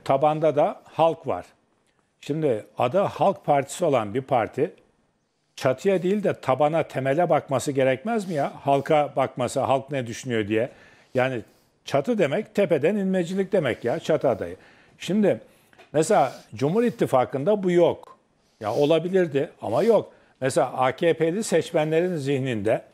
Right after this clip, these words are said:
Erdoğan'dan başka bir aday yani akıllarına bile gelmiyor. Hani gelse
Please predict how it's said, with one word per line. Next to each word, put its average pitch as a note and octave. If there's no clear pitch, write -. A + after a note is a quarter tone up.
Erdoğan'dan D3+
başka B2+
bir E3
aday D3+
yani A#2
akıllarına D#3
bile G#3
gelmiyor. C3
Hani A#2+
gelse C3